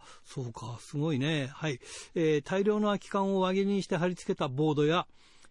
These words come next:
えー、有刺鉄線ボードを使った戦いは見ているだけで痛いし、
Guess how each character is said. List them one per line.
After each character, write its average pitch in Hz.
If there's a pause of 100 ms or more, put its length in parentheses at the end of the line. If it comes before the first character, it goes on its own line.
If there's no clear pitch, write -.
え 147
ー、 -
有 185
刺 -
鉄 196
線 196
ボ 190
ー -
ド 165
を 143
使 -
っ 139
た 151
戦 151
い 143
は 147
見 185
て 180
い 156
る 135
だ 127
け 165
で 175
痛 127
い 120
し、 -